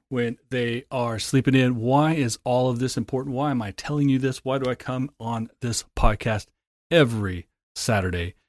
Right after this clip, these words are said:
and tell you this important message? Because success is not accidental. Success doesn't just happen, and it doesn't happen immediately, easily, overnight. Success is not an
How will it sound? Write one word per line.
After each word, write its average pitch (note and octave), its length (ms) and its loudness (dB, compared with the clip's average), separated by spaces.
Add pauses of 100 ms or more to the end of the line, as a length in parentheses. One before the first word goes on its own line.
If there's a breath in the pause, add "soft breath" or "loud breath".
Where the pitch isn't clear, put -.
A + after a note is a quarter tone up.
(180)
and B2 160 0
tell G#2+ 260 -2
you F#2 320 -4 (320)
this - 380 -2 (160)
important A2+ 560 0 (100)
message? A#2 480 0 (300)
Because C#3 340 0
success - 960 -4 (760)
is A2+ 160 -4
not A2+ 220 0
accidental. F#2+ 720 -6
Success - 460 -8
doesn't A2 400 -4
just - 240 -8
happen, A#2+ 420 -4
and A2 140 -4
it G#2+ 160 -10
doesn't C#3 480 0 (240)
happen A2 500 -2 (600)
immediately, D3+ 640 0 (160)
easily, B2+ 340 0
overnight. A2+ 720 -4 (380)
Success - 880 -2 (480)
is A#2 180 -6
not B2 320 0
an A#2+ 160 -6